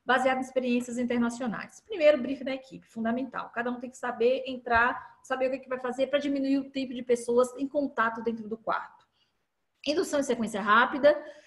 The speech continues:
é, promover o melhor relaxamento pra esse doente no menor tempo possível, então usar drogas de curta latência.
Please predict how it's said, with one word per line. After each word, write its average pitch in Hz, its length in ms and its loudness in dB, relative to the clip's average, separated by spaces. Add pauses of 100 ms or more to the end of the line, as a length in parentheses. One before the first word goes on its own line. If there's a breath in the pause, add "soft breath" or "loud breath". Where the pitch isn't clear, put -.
(140 loud breath)
é, 196 840 -2 (580)
promover 262 420 4
o 240 60 6
melhor 240 300 2
relaxamento 262 540 -2
pra 233 80 -4
esse 220 180 -6
doente 196 380 -6
no 208 80 -6
menor 202 480 -4
tempo 208 320 -6
possível, 233 500 -8
então 208 160 -10
usar 202 200 -6
drogas 190 360 0
de 190 80 -8
curta - 260 -14
latência. 233 680 -8